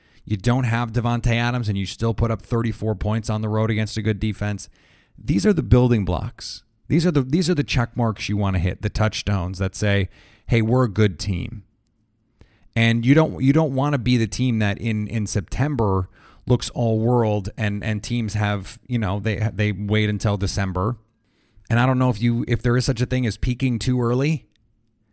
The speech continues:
but it does seem like Matt LaFleur has not broken out everything yet. He has not fully opened up this offense. We haven't seen all of the Matt LaFleurian elements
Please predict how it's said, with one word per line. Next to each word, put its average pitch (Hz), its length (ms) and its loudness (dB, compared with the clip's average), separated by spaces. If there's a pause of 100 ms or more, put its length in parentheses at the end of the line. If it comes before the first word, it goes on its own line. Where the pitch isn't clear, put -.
(440)
but 120 400 0
it 117 180 -4
does 143 300 2
seem 95 680 0 (200)
like 107 240 0
Matt 113 240 2
LaFleur 107 720 0 (240)
has 110 180 0
not 107 460 -4
broken 107 360 2
out 98 160 0
everything 85 540 -4
yet. 82 300 -8
He 123 160 -4
has 113 180 0
not 117 260 -2
fully 143 480 -2
opened 120 380 -2
up 110 220 -2
this 110 200 0
offense. 101 460 -2
We 107 80 0
haven't 110 320 0
seen 113 420 -4
all 120 320 -2
of 110 120 -2
the 120 80 0
Matt 113 260 0
LaFleurian 117 840 0
elements 110 640 -2